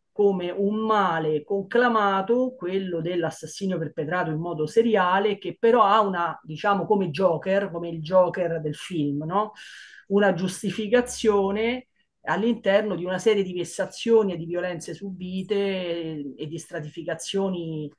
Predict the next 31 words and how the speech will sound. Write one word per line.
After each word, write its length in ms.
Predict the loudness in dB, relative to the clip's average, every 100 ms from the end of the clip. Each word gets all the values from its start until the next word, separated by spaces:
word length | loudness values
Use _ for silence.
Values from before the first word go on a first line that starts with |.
| _ _ _
eh, 480 | -8 -6 -4 -6 -6
di 80 | -6
origine 460 | -6 -6 -8 -8 -8
sociale, 1300 | -10 -6 -2 0 2 2 0 0 -2 -4 -6 -6 -8
sottoculturale, 1160 | -6 -8 -6 -8 -8 -12 -10 -6 -2 0 0 -4
insomma, 280 | -8 -10 -10
ne-, 340 | -10 -10 -12
relative 480 | -8 -4 -2 -2 -4
all'ambiente 600 | -4 -4 -4 -6 -6 -10
in 100 | -14
cui 120 | -14
si 140 | -10 -10
è 60 |
vissuto. 520 | -8 -12 -12 -12 -10 -4
Quindi 220 | -2 -2
c'è 180 | 0 0
una, 320 | 0 -2 -4 -8 _ _ _ -20 -20 _ -6
una 220 | -2 2
indagine, 580 | 2 4 4 2 -2 -6
una 80 |
disamina 560 | -4 -2 -2 0 -2 -2
che 80 | 0
io 160 | 2 2
però 160 | 2
tratto 300 | 0 -2 -4
in 260 | -8 -8 -8
maniera 400 | -6 -6 -6 -6
estremamente 640 | -8 -10 -10 -8 -8 -6
distaccata 560 | -8 -8 -10 -8 -8 -6
e 40 | -6
umoristica 920 | -8 -6 -8 -10 -12 -8 -4 -4